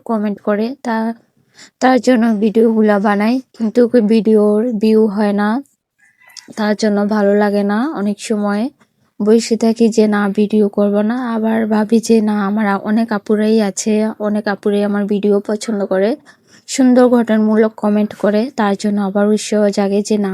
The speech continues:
ভিডিও করি, আস্তে আস্তেই হয়ে যাবে, সব কিছু ধৈর্য ধরতে হয়। তো ওইটাই ভেবে বসে আছি যে না ধৈর্য ধরে তাহলে আমার সব কিছু হবে আস্তে আস্তে। তো দেখেন কথা বলতে বলতে আমার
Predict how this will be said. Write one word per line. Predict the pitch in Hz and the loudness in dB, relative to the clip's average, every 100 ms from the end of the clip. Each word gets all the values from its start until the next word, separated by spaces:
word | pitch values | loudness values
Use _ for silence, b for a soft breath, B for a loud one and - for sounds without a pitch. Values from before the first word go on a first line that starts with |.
| 190 | -4
ভিডিও | 208 196 208 208 | -6 -2 -2 -2
করি, | - 208 214 285 - B B B B B 240 | -2 0 0 -2 -4 B B B B B -2
আস্তে | 240 - 247 | -2 2 2
আস্তেই | 240 - 240 247 | 2 0 2 2
হয়ে | 233 202 196 | 2 4 4
যাবে, | 202 208 196 214 240 | 4 2 2 0 -2
সব | - 208 - | -4 -6 -2
কিছু | 226 - 220 | -4 0 0
ধৈর্য | 214 214 208 | 2 0 0
ধরতে | 196 208 202 208 | 0 0 0 -2
হয়। | 208 214 208 254 - _ | -2 -2 -2 -4 -10 _
তো | 233 220 202 208 226 b b _ _ _ - | -4 -2 0 0 -2 b b _ _ _ 2
ওইটাই | 254 247 247 262 | 4 6 4 6
ভেবে | 254 226 220 220 | 6 6 6 4
বসে | 214 214 - 220 | 4 2 2 2
আছি | 196 202 233 214 | 2 0 0 2
যে | 233 | 2
না | 214 208 | 2 2
ধৈর্য | 202 214 208 214 | 0 2 2 2
ধরে | 202 208 196 220 262 _ | 0 2 2 2 0 _
তাহলে | 220 196 208 208 | -6 0 2 2
আমার | 208 202 208 | 2 0 -2
সব | - 190 | -4 -8
কিছু | - 208 226 | -4 -2 -2
হবে | 214 202 202 214 | 0 0 0 -2
আস্তে | 202 - 214 | -2 -4 -2
আস্তে। | 208 196 - 202 226 B B B B _ | 0 -2 -2 -2 -2 B B B B _
তো | 269 | 2
দেখেন | 233 233 254 240 | 4 2 0 0
কথা | 226 214 240 | 0 0 2
বলতে | 226 214 214 | 2 2 2
বলতে | 220 214 214 | 0 0 0
আমার | 220 220 214 | 0 0 -2